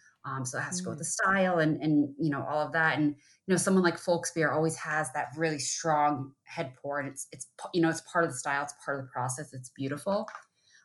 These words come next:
Speaker 1: Um, so you have to play, you know, you don't want an effervescent stout. It's a little more low key, same with a bitter,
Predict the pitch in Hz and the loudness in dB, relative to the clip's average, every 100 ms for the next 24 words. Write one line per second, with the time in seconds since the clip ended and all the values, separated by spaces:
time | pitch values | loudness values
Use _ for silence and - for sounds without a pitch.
0 | _ 160 151 151 147 170 165 160 - 190 | _ 0 2 2 0 0 0 -2 -4 -4
1 | 190 - 294 285 202 175 165 156 - - | -4 -4 0 2 2 4 4 2 -4 -14
2 | - 156 190 190 - 156 175 165 127 - | -6 0 4 2 2 0 4 2 2 -6
3 | - _ _ _ 165 151 151 131 160 143 | -10 _ _ _ -4 -4 -4 -6 -4 -2
4 | 135 127 139 127 - - 131 - - _ | -2 -2 -4 -6 -8 -4 -2 -2 -4 _
5 | _ _ _ 160 170 165 165 160 156 151 | _ _ _ -8 -2 2 2 2 2 2
6 | 147 139 - - 214 214 208 208 202 - | 0 -2 -6 -4 -2 0 0 -4 -6 -20
7 | _ - 175 165 156 160 - 240 214 202 | _ -2 2 2 2 -2 2 4 8 8
8 | 190 190 | 8 4